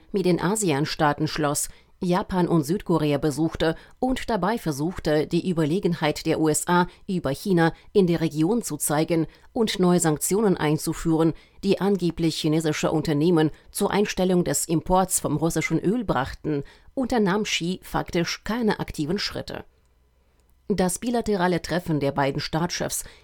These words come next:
dauerte kürzer, als es die U-S-Medien vermutet hatten, knapp über eineinhalb Stunden statt der angekündigten vier. Doch die Seiten blieben am Ende zufrieden.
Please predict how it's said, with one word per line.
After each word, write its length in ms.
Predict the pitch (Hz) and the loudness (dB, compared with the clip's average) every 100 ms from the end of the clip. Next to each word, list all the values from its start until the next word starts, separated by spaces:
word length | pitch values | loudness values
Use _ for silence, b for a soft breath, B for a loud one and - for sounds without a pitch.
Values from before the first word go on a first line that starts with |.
| - | -4
dauerte 460 | 190 233 233 208 | 0 0 -2 -4
kürzer, 540 | 185 - 233 - - B B - | -6 -4 -2 0 -2 B B -4
als 220 | 240 - | -4 -2
es 240 | 240 233 | -2 -2
die 180 | 214 214 | -4 -2
U-S-Medien 680 | 190 185 180 170 156 156 151 | 0 0 0 2 2 2 0
vermutet 500 | 165 156 202 - - | 0 0 0 -4 -6
hatten, 360 | 127 - - b b b | -8 -6 -8 b b b
knapp 320 | - 262 269 - | -6 -4 -6 -8
über 260 | 233 214 208 | -4 -2 0
eineinhalb 460 | 220 226 180 156 | 0 0 0 -4
Stunden 440 | - - 185 165 151 b b | -4 -2 0 2 0 b b
statt 400 | - 233 - - | -6 -4 -4 -2
der 100 | 208 | 0
angekündigten 800 | 180 175 175 165 147 151 - 214 | 2 2 0 0 0 -2 -2 -4
vier. 340 | - 120 - - _ _ _ - | -4 -8 -8 -14 _ _ _ -8
Doch 340 | 202 214 262 | -2 0 0
die 140 | - 254 | -4 -2
Seiten 460 | 185 190 208 170 | 0 -2 0 0
blieben 360 | 151 143 151 165 | 0 -2 2 2
am 100 | 190 | 0
Ende 320 | 185 151 147 | 0 0 0
zufrieden. 640 | 139 208 - 165 - 120 | -4 -6 -4 -6 -4 -8